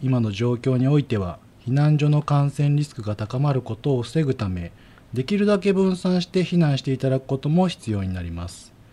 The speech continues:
避難先の例としては、在宅避難、近くの親戚や友人宅、ホテル、会社の社宅等へ一時的に避難する方法があります。また、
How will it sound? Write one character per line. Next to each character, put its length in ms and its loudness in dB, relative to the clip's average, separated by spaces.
避 40 2
難 200 4
先 220 0
の 120 6
例 180 4
と 120 -2
し 80 -4
て 120 2
は、 200 0
在 220 0
宅 260 -4
避 140 -4
難、 200 -4
近 220 2
く 100 -2
の 100 2
親 280 0
戚 280 -4
や 140 2
友 280 2
人 280 -2
宅、 340 -6
ホ 160 -4
テ 160 2
ル、 200 -8
会 180 4
社 100 2
の 120 4
社 140 0
宅 280 -4
等 220 2
へ 160 -4
一 180 -6
時 100 -2
的 240 0
に 100 2
避 120 0
難 180 6
す 100 -4
る 120 2
方 200 -2
法 240 0
が 120 0
あ 60 2
り 100 -2
ま 160 -6
す。 180 -18
ま 100 0
た、 260 0